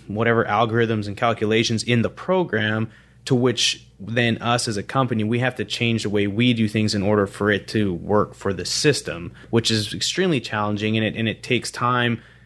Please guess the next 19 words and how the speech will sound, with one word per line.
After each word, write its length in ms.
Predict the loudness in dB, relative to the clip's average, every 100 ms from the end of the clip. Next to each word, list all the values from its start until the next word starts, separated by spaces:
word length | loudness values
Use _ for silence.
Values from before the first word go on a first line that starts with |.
| -20 -12
and 360 | -4 0 0 -2
depending 600 | -4 -2 -2 0 0 -2
on 140 | -4 -4
the 80 | -4
complexity 640 | -8 -2 0 0 0 0
of 160 | 2 0
it, 320 | -2 -6 -6
going 300 | 0 0 0
to 100 | -4
customers 600 | -6 0 0 0 0 0 -2
and 100 | -2
saying, 240 | -2 -2
"Hey, 240 | -2 0
we 160 | 0 -2
have 200 | -4 -2
this 140 | -2 -2
new 120 | -4
software, 580 | -2 0 0 0 0 2
but 280 | 2 0